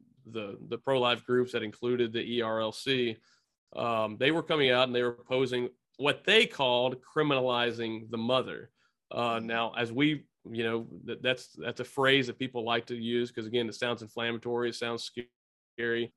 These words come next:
Speaker 1: Uh, and I'm opposed to criminalizing women. <laughs> I'm opposed to that at all. My wife is a woman, and I love her, and I don't want her to be criminalized just 'cause he's a woman,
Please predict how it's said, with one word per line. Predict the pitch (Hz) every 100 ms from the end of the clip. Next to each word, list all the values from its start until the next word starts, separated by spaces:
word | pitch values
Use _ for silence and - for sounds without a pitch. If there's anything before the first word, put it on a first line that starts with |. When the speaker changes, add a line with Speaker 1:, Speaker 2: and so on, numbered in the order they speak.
| -
Speaker 1:
Uh, | 120 117 113 117 107 120
and | 127 117
I'm | 113 147 190
opposed | 139 139 127 113
to | 135
criminalizing | - 131 117 113 113 110 110
women. | 113 110 120 _ _
<laughs> | - 170
I'm | 165
opposed | 151 143 135
to | 120
that | 123
at | 127
all. | 131
My | 131
wife | 127 139 151
is | 143
a | 131
woman, | 156 151
and | 123
I |
love | 127 143
her, | 147
and | 135
I | 131
don't | 139
want | 147 123
her | 147
to | 127
be | 135
criminalized | 170 160 120 123 127
just | 127
'cause | 135
he's | 131 120
a |
woman, | 113 196 - -